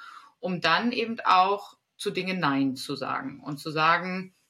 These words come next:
„Mache ich nicht“, weil da kann ich quasi dem inhaltlichen Anspruch nicht gerecht werden, weil es zu viel ist. Ähm, das würde ja im Umkehrschluss bedeuten, Konstanze, dass wenn ich Führungspersonen begegne,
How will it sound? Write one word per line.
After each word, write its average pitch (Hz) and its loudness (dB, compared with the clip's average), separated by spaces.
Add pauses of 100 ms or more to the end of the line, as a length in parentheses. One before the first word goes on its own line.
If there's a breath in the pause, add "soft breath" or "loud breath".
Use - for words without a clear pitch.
„Mache 156 0
ich 151 -4
nicht“, 196 -2
weil 190 4
da 175 0
kann 175 0
ich 196 -6
quasi 170 -2 (140)
dem 165 -4
inhaltlichen 175 -4
Anspruch 160 -4
nicht 160 -10
gerecht 180 -2
werden, 147 -4
weil 165 -2
es - -12
zu - -16
viel 151 -6
ist. - -12 (640 loud breath)
Ähm, 185 4 (1600)
das 180 0
würde 269 8
ja 202 6
im 127 -6
Umkehrschluss 214 2
bedeuten, 156 -2
Konstanze, 214 -4
dass 165 0
wenn 247 2
ich 240 -6
Führungspersonen 220 -2
begegne, 175 -2